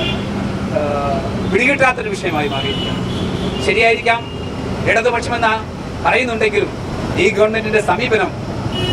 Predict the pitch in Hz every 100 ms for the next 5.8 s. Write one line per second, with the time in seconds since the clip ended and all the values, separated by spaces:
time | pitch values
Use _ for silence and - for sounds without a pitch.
0 | 160 196 220 226 220 240 233 240 233 -
1 | - - - 180 208 226 202 - - 185
2 | 180 - - - - - - - 180 247
3 | 247 240 226 185 202 208 156 - - -
4 | - - - - - - - 294 285 -
5 | 240 302 - 220 269 247 214 147